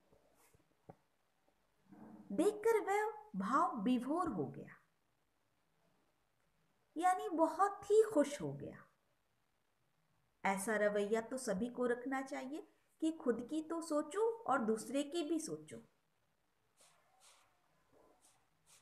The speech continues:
उसे लगा, सचमुच लोगों ने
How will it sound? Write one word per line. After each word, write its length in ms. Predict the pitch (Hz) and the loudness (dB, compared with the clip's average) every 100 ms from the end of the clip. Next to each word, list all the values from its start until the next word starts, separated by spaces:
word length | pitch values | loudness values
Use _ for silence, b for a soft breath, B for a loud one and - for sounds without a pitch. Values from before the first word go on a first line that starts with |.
| _ | _
उसे 300 | - - 427 | -2 2 4
लगा, 480 | 359 220 180 185 - | 4 2 2 -4 -6
सचमुच 680 | - - 320 320 185 - - _ _ _ _ _ _ _ _ _ _ 196 | -4 2 2 2 -4 -6 -16 _ _ _ _ _ _ _ _ _ _ 6
लोगों 420 | 208 220 262 320 | 10 10 8 2
ने 300 | 339 - | 0 -10